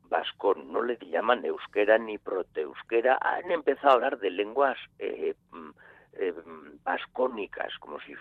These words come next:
fuese, como si fuesen, hubiese muchas. Vale, pues que le llamen como quieran. Mira, tú y yo ahora mismo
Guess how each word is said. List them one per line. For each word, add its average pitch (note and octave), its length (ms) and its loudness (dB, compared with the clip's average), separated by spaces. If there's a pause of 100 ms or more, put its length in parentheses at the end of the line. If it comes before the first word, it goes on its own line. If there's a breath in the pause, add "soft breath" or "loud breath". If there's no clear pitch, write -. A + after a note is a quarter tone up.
fuese, G2 600 0
como D#2 380 -10 (120)
si - 100 -14
fuesen, A2 360 -6 (220)
hubiese D2+ 520 -8
muchas. F#2 400 -10 (1600 loud breath)
Vale, F3 300 2
pues - 200 -16
que - 100 -12
le B1+ 120 -10
llamen D3+ 280 -2
como - 300 -8
quieran. - 380 2
Mira, B2+ 260 0
tú A#2+ 140 -4
y A2+ 100 -6
yo F3 180 4
ahora G#2+ 220 6
mismo G2+ 460 -8